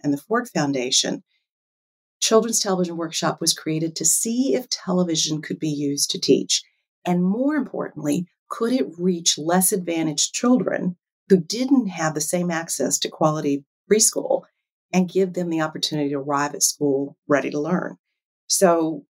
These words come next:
soon after, we, you know, thought we were the quintessential American show, but, uh, then Germany and Brazil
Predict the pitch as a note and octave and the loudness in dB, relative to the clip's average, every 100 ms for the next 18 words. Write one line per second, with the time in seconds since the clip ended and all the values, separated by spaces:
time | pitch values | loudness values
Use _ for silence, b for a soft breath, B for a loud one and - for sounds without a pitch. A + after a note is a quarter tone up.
0 | _ _ - - F#3 G3+ F#3+ G#3 - F3 | _ _ -8 -2 2 2 2 0 -2 -2
1 | - F#3 F3 E3+ F3+ F3 - F3+ D3 - | -2 -2 -4 -2 -4 -4 -4 0 0 0
2 | E3+ E3+ E3 E3 - F3+ - F#3 F3+ E3+ | 0 0 -2 -4 -4 -2 0 0 0 -2
3 | E3+ D#3+ E3+ E3+ D#3+ - E3 D#3+ C4 B | -4 -2 -4 -6 -8 -4 0 0 -2 B
4 | B B _ E3 F3+ F#3 E3+ E3 - - | B B _ 2 2 2 -2 -2 -4 -6
5 | - _ F#3 F3 F3+ F3+ F3+ D#3 C#3+ C#3 | -10 _ -4 -2 -2 -2 -4 -4 -4 -4
6 | D3 D#3 F3+ F3+ E3 C3+ - | -4 -2 0 0 -2 -2 -4